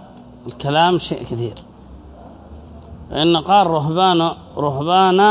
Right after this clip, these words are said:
رهبان مدينة". طيب، رهبان مدينة نصارى، يعني كونه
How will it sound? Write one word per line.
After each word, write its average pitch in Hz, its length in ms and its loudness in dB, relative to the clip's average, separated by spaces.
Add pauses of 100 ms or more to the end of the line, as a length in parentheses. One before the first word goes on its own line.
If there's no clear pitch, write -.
(140)
رهبان 165 580 0
مدينة". 185 440 0 (960)
طيب، 175 260 0
رهبان 175 420 0
مدينة 185 260 2
نصارى، 160 440 0 (1600)
يعني 131 180 -6
كونه 180 600 0